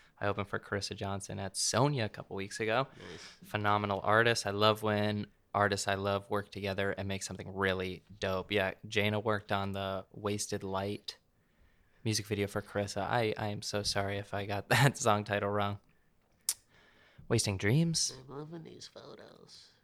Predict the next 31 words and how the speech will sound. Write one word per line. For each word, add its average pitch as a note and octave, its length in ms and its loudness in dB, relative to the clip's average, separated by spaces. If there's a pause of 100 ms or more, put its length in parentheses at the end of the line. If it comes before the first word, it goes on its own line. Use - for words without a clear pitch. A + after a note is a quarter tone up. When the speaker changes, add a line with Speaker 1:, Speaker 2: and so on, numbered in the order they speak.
(1000)
Speaker 1:
Is B2 140 -2
it, - 220 -2
does A#2+ 140 -4
it A#2 80 -2
say D3 240 -2
what C#3+ 200 -2
the C#3 80 -4
name C#3 180 -4
of C#3 60 -6
the C3+ 80 -8
song C3+ 220 -10
is? C#3+ 120 -12 (120)
Well, A#2+ 140 -2
regardless, C3+ 500 0
it's G2+ 80 -10
phenomenal. G2+ 480 -6 (960)
Speaker 2:
I'm - 200 -20
loving - 240 -20 (140)
these - 140 -20
Speaker 1:
Um, G#2+ 600 8 (2250)
but A2 500 8
so - 140 4
yeah, C#3 220 8
i-, G2 240 6
the, A2+ 540 6
the - 80 2
interview F3 240 0
is F#3 80 -4
a F3+ 40 0
little F3+ 140 2
wild, D3 320 4